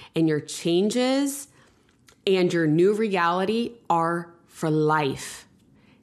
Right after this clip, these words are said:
Taking away the expectation of timeline is so powerful. You're not succumbing to any excuses when it becomes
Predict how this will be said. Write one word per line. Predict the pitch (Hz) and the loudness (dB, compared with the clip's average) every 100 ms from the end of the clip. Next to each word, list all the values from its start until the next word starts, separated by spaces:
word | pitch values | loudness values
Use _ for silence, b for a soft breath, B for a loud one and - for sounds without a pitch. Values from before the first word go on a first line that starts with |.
| _ - | _ -18
Taking | - 170 147 226 302 | -10 -6 -2 0 2
away | 247 175 165 170 - | 2 2 0 0 -2
the | 160 | -2
expectation | 151 - 156 - 151 156 147 | -2 -6 -8 -4 -4 -2 -4
of | |
timeline | 143 147 143 139 139 - | -4 -4 -2 -2 -2 -2
is | 156 147 | -4 -4
so | - 139 | -6 -6
powerful. | 139 135 139 143 - - - _ _ _ _ B B | -4 -4 -4 -6 -8 -8 -12 _ _ _ _ B B
You're | 220 | 2
not | 214 269 - | 4 2 0
succumbing | 285 190 202 220 196 | -4 -2 0 2 2
to | - 185 | 0 0
any | 185 175 | 2 0
excuses | - - 247 262 160 | -4 -4 -4 -2 -2
when | 180 185 | 0 0
it | 202 | -2
becomes | 170 190 208 | -2 0 0